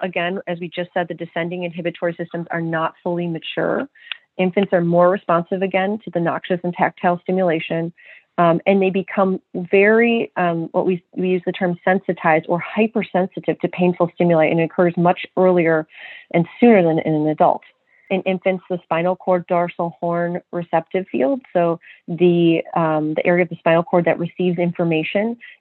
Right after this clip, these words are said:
um, is much larger and more excitable, and information that comes up can cause an even more prolonged response compared to adults. So we see changes in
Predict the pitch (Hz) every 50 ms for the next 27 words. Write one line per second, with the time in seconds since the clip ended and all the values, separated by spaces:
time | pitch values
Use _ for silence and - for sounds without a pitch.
0 | - - _ _ _ - 175 170 165 160 160 170 - - 185 165 180 185 196 -
1 | - 190 170 175 170 175 180 185 - 254 269 269 269 - - _ - 180 175 170
2 | 170 180 185 196 208 208 - - 185 175 175 196 196 214 240 262 277 277 _ _
3 | _ - _ _ - 175 170 - - 196 196 - 208 196 196 185 - 190 - -
4 | - 196 175 180 180 175 - - 175 170 - 175 170 170 170 - - 180 170 175
5 | 170 165 - - 196 180 175 175 175 - - 180 175 175 170 170 175 175 170 170
6 | 170 - - 170 165 170 - - 180 170 170 175 165 165 156 - 165 156 - 160
7 | - - - _ _ _ _ - - - - - _ _ - 185 175 170 180 180
8 | - - - 175 175 175 - - - - 185 180 180 185 170 175 175 170 170 170
9 | - - - 170 165 160 156 156 156 156 156